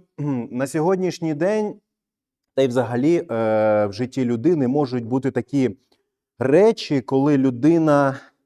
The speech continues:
і, е, коли ми народжуємося, у нас, да, серце, як, е, слово каже, плотяне, да? Воно, ну, із плоті, е, стоїть. Але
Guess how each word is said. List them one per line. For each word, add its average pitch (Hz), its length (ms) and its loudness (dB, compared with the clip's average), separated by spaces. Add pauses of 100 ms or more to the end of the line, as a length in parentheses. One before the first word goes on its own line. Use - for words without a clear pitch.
(1000)
і, 147 240 -2 (120)
е, 123 400 4
коли 131 240 0
ми 127 100 2
народжуємося, 123 760 -2
у 113 80 -4
нас, 120 220 -4
да, 110 140 -4
серце, 135 400 -4
як, 107 260 -6
е, 101 220 -4
слово 113 300 -6
каже, 101 240 -8
плотяне, 104 580 -8
да? 98 220 -12
Воно, 95 500 -10
ну, 113 200 -12
із 87 140 -16
плоті, 92 520 -8
е, 92 380 -12
стоїть. 90 380 -18 (380)
Але 147 500 -2